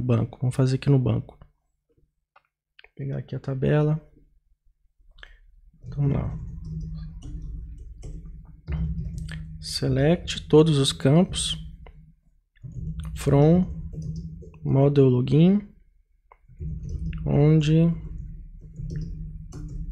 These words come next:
onde login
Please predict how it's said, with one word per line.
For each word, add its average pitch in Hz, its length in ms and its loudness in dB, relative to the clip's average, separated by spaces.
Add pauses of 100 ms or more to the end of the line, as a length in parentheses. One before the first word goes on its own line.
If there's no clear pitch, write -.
(560)
onde 147 560 2 (1400)
login 147 580 4